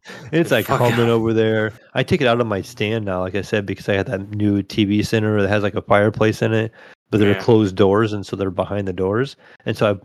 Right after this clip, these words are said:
Speaker 1: I, I have enough slack in the cable, so I just pull it all the way out, and I stand it up on my floor. And, uh, that sucker's still, like, humming along, you know, and it's all hot and stuff. I'm like, "Wow, this is really working this, this Xbox
Speaker 2: Mm-hmm.
Speaker 1: over here." But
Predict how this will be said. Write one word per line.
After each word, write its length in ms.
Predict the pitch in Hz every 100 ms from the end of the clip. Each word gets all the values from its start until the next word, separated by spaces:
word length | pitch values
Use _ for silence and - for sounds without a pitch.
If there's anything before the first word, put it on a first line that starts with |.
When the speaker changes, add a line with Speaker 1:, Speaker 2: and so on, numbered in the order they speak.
| - 113
Speaker 1:
I, 40 |
I 20 |
have 180 | 98 131
enough 200 | 117 110
slack 380 | - 110 107 107
in 60 | 95
the 80 | 90
cable, 340 | 117 110 101
so 120 | -
I 100 | 95
just 180 | 92 -
pull 200 | - 107
it 60 | 92
all 140 | 92
the 60 | 95
way 140 | 90
out, 120 | 92 104
and 100 | 98
I 40 |
stand 300 | - 101 95
it 80 | 98
up 120 | 101
on 80 | 101
my 140 | 87
floor. 460 | 90 98 98 110 120 - - _ -
And, 360 | 110 101 95
uh, 280 | 95 90 87 - _ _ _ -
that 140 | 113
sucker's 260 | 139 117 -
still, 320 | - 117 104
like, 240 | 90 - _ _ -
humming 380 | - 123 113 110
along, 460 | 101 101 104 104 107
you 80 | 101
know, 220 | 101 101
and 80 | 101
it's 140 | 104
all 220 | 107 101 92
hot 360 | - 95 101
and 160 | 107 104
stuff. 300 | - 104 101 -
I'm 120 | 98
like, 200 | 98 -
"Wow, 140 | 107
this 180 | 120 -
is 100 | 104
really 240 | 101 104 101
working 440 | 101 113 107 98
this, 340 | 95 98 - - _ _ _
this 200 | 101 92
Xbox 500 | - 113 107 104 110
Speaker 2:
Mm-hmm. 80 | 104
Speaker 1:
over 140 | 190 98
here." 340 | 90 95 92 - _ _ _
But 180 | 107